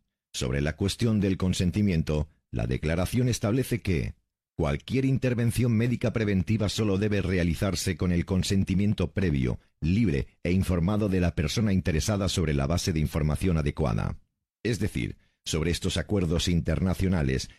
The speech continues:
nadie puede obligarnos y someternos a vacunas de ningún tipo sin nuestro consentimiento. Además, aquellos que deciden ser vacunados tienen el derecho de conocer toda la información referente a dicha vacuna.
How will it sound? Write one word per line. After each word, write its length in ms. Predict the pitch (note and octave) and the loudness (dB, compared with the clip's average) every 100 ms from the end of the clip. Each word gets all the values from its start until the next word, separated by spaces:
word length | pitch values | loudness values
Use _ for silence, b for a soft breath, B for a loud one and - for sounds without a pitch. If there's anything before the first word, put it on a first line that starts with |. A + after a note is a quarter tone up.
| B | B
nadie 340 | F2 G2+ A#2+ B2+ | 0 0 0 -2
puede 320 | - C3+ B2 | 0 0 2
obligarnos 680 | G#2 G#2 A#2+ A#2+ B2 A2+ A2+ | 2 0 0 0 0 0 0
y 20 | |
someternos 720 | - F2 E2+ A2 F#2+ G2+ F2+ | 0 0 0 0 0 0 2
a 40 | E2+ | 0
vacunas 420 | D2+ - G#2+ F2+ | 0 0 2 2
de 140 | E2+ | 2
ningún 340 | E2 E2 G2+ G#2+ | 4 4 4 2
tipo 320 | G2+ - G#2 | 0 0 -2
sin 220 | - F2+ | 0 2
nuestro 400 | E2+ E2 - D#2 | 2 0 -2 -2
consentimiento. 1000 | E2 D#2+ - D2+ E2 D2+ C2 A#1 G#1+ G1+ - _ _ - | 0 0 2 2 2 2 0 -2 -4 -6 -10 _ _ -6
Además, 520 | C2+ E2 G#3+ - - _ _ - | -2 0 0 -2 -6 _ _ -6
aquellos 420 | - G2 A2+ G2+ | -2 0 0 -2
que 120 | A#2 | -2
deciden 420 | G#2 A#2+ B2 A2+ | 0 0 2 0
ser 200 | - A2 | 0 0
vacunados 680 | F2 F2 F2+ E2+ C2 C2 - B _ | -2 -2 0 0 0 -2 -6 B _
tienen 280 | A2 C#3 C#3+ | -2 0 2
el 160 | A#2+ | 0
derecho 360 | F#2 G#2 B2 C3 | 0 0 0 -2
de 100 | A2 | 0
conocer 480 | G2+ F#2+ F2 B2 A#2 _ - | 0 0 0 -2 -4 _ -4
toda 260 | D3 C3 | 0 2
la 60 | A2+ | 2
información 640 | G2 - F2+ F2 D#2 C3+ C3 | 0 2 2 0 2 0 2
referente 560 | G2 - F#2 G2 F2 | 0 0 0 2 2
a 60 | E2+ | 0
dicha 260 | E2+ - | 0 0
vacuna. 540 | C#2+ C2+ C#2 G#1+ G1+ | -2 0 -2 0 -2